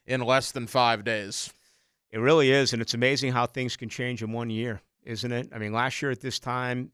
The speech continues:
Speaker 2: uh, euphoria and the comeback and an opportunity to go to Kansas City. Now it's all of a sudden people looking at each other.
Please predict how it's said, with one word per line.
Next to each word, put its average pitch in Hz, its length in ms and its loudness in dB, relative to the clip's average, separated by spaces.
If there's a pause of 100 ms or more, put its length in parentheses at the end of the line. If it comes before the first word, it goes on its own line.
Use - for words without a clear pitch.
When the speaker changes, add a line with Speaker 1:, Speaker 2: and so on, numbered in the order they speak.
(100)
Speaker 2:
uh, - 40 -14 (160)
euphoria 135 800 0 (220)
and 104 220 -6
the - 40 -10
comeback 123 800 0
and 101 80 -6
an 98 80 -4
opportunity 120 440 -4
to 110 40 -14
go 117 80 -2
to 110 60 -6
Kansas 113 420 -8
City. 123 220 -6
Now 123 340 0
it's 123 120 -6
all 123 120 0
of 117 60 -4
a 110 40 -8
sudden 113 260 -4
people 120 220 -8
looking 127 240 -6
at 120 160 -4
each 113 200 -8
other. 117 280 0